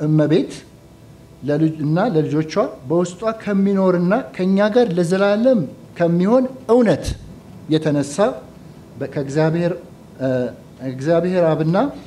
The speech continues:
የአብ ልጅ ከሆነው ከኢየሱስ ክርስቶስ ጸጋ፣ ምሕረትና ሰላም በእውነትና በፍቅር» አሁንም ከእኛ ጋር ይሆናል። እውነትና ፍቅርን አጣምሮ፣ አጣምሮ፣ አጣምሮ የሄደበት ምክንያት አለው። ለእሷ ደብዳቤ በሚጽፍበት ጊዜ ወይንም ለዛች፣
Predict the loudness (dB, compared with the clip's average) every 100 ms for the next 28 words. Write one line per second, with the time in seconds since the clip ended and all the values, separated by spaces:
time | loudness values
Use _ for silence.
0 | -20 -20 -6 -4 0 0 -2 -6 -8 -4
1 | -2 -2 -2 -2 -4 -6 -8 -10 -4 -4
2 | -2 -6 0 0 2 0 -2 -2 -2 -2
3 | 0 0 0 -6 0 4 6 4 2 2
4 | 4 4 0 -10 0 2 2 0 0 -2
5 | -12 -12 -4 0 0 -2 -12 -20 -18 -2
6 | 0 2 2 2 0 -6 -8 -14 -20 -20
7 | -20 -20 -20 -2 2 2 2 0 0 0
8 | -2 -4 -6 -6 -8 -8 -6 -2 0 -2
9 | -2 -4 0 0 0 0 -4 -6 -2 0
10 | 2 2 2 0 0 0 -2 -2 -4 -4
11 | -4 -4 -2 -4 -2 -2 0 -2 0 0
12 | 2 0 0 0 -2 -2 -4 -6 -12 -10
13 | -8 -8 -8 -6 -4 -2 -2 -2 -2 -2
14 | -4